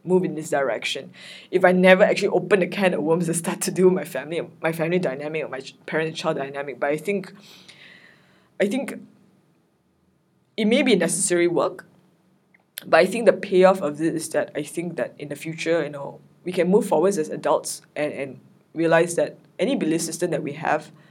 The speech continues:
that we've inherited from the past through our childhood, right, we can choose to still either maintain it or we can choose to disengage and find better ways of better belief system.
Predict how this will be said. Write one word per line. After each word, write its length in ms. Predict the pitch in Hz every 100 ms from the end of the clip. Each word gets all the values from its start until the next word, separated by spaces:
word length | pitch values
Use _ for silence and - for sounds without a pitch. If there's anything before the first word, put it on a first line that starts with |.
| _ _ _ _ _ _ _ _
that 120 | -
we've 140 | 156 139
inherited 480 | 160 170 147 202
from 140 | 190 196
the 60 |
past 340 | - - 160 165
through 100 | -
our 60 |
childhood, 340 | - - 160 -
right, 280 | 113 98 - _ _ -
we 100 | 175
can 260 | 165 156
choose 480 | 165 - 202 208 -
to 320 | - 147 - - - _ _ _
still 400 | - - 226 - -
either 200 | 156 156
maintain 440 | 156 156 170 196
it 160 | 330 - -
or 200 | - 139
we 140 | 147 160
can 180 | 156 -
choose 240 | - 202
to 280 | - - - _ _ _ -
disengage 600 | 165 175 170 160 190 220
and 140 | 143
find 340 | - 151 175 -
better 260 | 143 139
ways 300 | 165 160 160
of 160 | 160 143
better 200 | 143 165
belief 240 | 151 147
system. 360 | 147 147 - 381